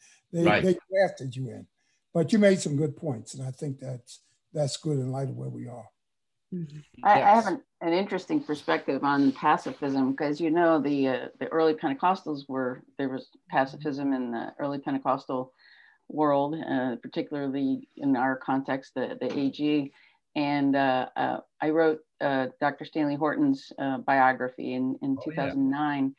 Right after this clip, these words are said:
Speaker 4: And he talks about his early pacifism, because as an early Pentecostal, um, that was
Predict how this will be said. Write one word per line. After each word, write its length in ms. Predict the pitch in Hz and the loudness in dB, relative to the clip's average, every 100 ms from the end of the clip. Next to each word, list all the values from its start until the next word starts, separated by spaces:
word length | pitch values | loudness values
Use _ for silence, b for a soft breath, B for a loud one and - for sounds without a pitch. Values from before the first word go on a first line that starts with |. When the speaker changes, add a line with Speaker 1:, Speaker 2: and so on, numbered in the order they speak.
| b b _ - | b b _ -2
Speaker 4:
And 220 | 151 151 | 0 0
he 140 | 220 | 0
talks 280 | - 202 196 | 4 4 4
about 300 | 175 160 143 | 4 4 4
his 260 | 165 156 - | -2 -2 -4
early 260 | 156 147 139 | 0 0 0
pacifism, 800 | - 127 139 - 131 127 - 139 | 2 0 0 -8 -8 -8 -10 -8
because 380 | 135 156 147 143 | -8 -4 -4 0
as 160 | 151 156 | 0 2
an 100 | 151 | 2
early 240 | 156 147 | 2 2
Pentecostal, 1000 | 147 156 143 165 208 226 143 135 135 - - | 0 -4 -2 0 0 0 -2 0 -2 -4 -4
um, 340 | 139 131 127 _ | -2 -2 -4 _
that 200 | 143 139 | 2 2
was 440 | 151 143 143 - | 2 -4 -6 -20